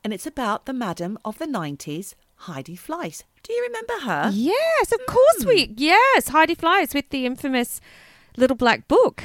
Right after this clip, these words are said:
Speaker 1: The Little Black Book.
Speaker 2: Everyone was in it. Everyone was in
Speaker 1: Absolutely.
Speaker 2: it.
Speaker 1: And a lot of people, you know, it's, it doesn't sound that shocking now when you think about Ghislaine Maxwell and Brian, what's his name?
Speaker 2: Mm.
Speaker 1: Brian Epstein? No, it's not. What's his name? Epstein.
Speaker 2: <laughs>
Speaker 1: What was his name?
Speaker 2: Yeah.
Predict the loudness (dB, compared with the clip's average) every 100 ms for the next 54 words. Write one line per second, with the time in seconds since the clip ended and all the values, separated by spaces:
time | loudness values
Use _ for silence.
0 | -2 0 2 2 2 2 0 2 4 6
1 | 8 8 6 6 4 4 -2 -4 4 6
2 | 6 4 4 2 2 2 2 0 0 0
3 | 0 -2 -2 -6 -10 -6 -2 2 2 0
4 | -8 _ -6 -4 -2 -2 -2 0 0 -2
5 | -4 -2 -2 -4 -6 -6 -6 -4 0 2
6 | 2 -2 -2 -6 -6 -8 -10 -2 -2 -2
7 | _ _ _ -20 -4 -2 0 -2 -4 -4
8 | -6 -4 -2 0 -2 -6 -12 -12 -6 -6
9 | -6 -10 -16 -14 -10 -8 -6 -8 -8 -10
10 | -10 -8 -10 -12 -12 -10 -10 -10 -12 -16
11 | -20 _ _ _ -12 -10 -6 -8 -8 _
12 | -2 0 -2 -2 -4 -8 -12 -18 -20 _
13 | -12 -8 -6 -6 -4 -2 -2 -2 -4